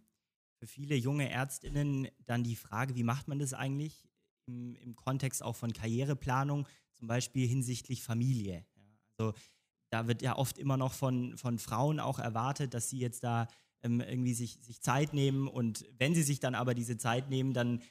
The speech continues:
haben sie öfter Probleme quasi da wieder zu starten in so einer, in so einer Uniklinikkarriere, wo sie aufgehört haben. Ähm, haben Sie da irgendwie Gedanken dazu? Wie, wie erleben Sie das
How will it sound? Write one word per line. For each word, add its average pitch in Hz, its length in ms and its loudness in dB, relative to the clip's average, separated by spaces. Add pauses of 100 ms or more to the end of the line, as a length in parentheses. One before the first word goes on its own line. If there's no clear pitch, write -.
(100)
haben 127 120 4
sie 131 160 2
öfter 131 440 2
Probleme 135 580 2
quasi 120 680 0
da 127 240 0
wieder 123 260 2
zu 127 160 -2
starten 131 460 0
in 127 120 0
so 120 120 0
einer, 120 340 2
in 120 80 -4
so 113 80 -4
einer 120 160 0
Uniklinikkarriere, 131 1000 4 (200)
wo 123 80 0
sie 113 120 2
aufgehört 107 520 0
haben. 117 240 -2 (340)
Ähm, 113 220 -2
haben 123 120 0
Sie 120 140 0
da 143 440 4 (340)
irgendwie 135 260 -10
Gedanken 127 460 -2
dazu? 143 340 -2
Wie, 131 260 -8
wie 123 120 -8
erleben 123 300 2
Sie 131 100 -4
das 151 320 -4